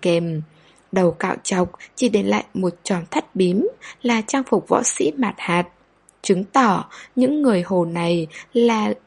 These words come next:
lính Mạt Hạt trong thành Cổ Diệp, có lẽ bị đột quyết sai khiến đến đây chặn đường. Tuy lính Mạt Hạt không năng chinh thiện chiến,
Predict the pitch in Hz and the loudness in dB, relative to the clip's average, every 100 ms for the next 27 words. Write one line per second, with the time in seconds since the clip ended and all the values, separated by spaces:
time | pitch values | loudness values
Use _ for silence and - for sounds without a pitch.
0 | - 208 202 196 240 440 - 220 214 196 | 0 4 4 2 0 -2 -2 0 2 2
1 | 170 175 185 165 - - 202 196 190 165 | 0 -6 -2 -4 -4 -4 -4 -2 -4 -6
2 | - 175 156 - 180 180 - - - - | 0 0 0 2 4 2 -6 -20 -12 0
3 | 196 190 - 254 - 180 - 302 320 - | 0 2 0 0 0 -4 -2 -4 -2 -4
4 | 208 190 - 170 185 180 170 208 196 196 | -4 -4 -4 -4 -2 -4 -2 -2 -2 -2
5 | - - 170 160 160 151 - _ _ _ | -6 -4 -2 0 0 -4 -8 _ _ _
6 | _ _ _ _ _ _ - - - 240 | _ _ _ _ _ _ -20 -16 2 6
7 | 208 180 226 254 214 185 - - - 220 | 6 4 2 0 -2 -4 -4 -10 -2 0
8 | 202 202 202 196 - 214 196 - 208 - | 0 0 -2 -4 -4 -4 -2 -2 -2 -2
9 | 214 185 196 | 0 2 2